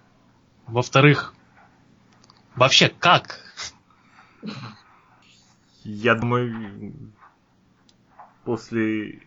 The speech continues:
Speaker 2: после того, как, когда мистер Траск пойдет за, за чипом, если он договорится,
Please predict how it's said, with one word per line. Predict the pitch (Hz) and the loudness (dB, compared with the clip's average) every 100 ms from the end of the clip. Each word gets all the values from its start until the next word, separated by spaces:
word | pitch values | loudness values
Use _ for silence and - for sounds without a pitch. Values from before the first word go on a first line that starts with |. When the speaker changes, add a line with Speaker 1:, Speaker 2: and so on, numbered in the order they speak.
| _ _ _ _ - _ _ _ _ _ - - | _ _ _ _ -20 _ _ _ _ _ -12 -4
Speaker 2:
после | 123 131 | -2 0
того, | 120 | 0
как, | 117 - | -2 -12
когда | - 98 110 117 107 | -12 -2 6 6 6
мистер | 101 107 107 104 110 | -2 -10 -12 -10 -10
Траск | - 110 107 - - | -4 -4 -4 -6 -6
пойдет | 101 95 104 92 | -6 -4 -6 -6
за, | - 101 98 95 92 92 98 _ _ - | -8 -4 -2 0 -2 -4 -12 _ _ -14
за | 98 | -12
чипом, | 90 165 170 170 113 | -8 -8 -2 -2 0
если | 101 - | -4 -4
он | 101 95 92 - - 95 | -8 -8 -14 -16 -14 -10
договорится, | 92 98 98 - 90 | -6 -6 -6 -8 -12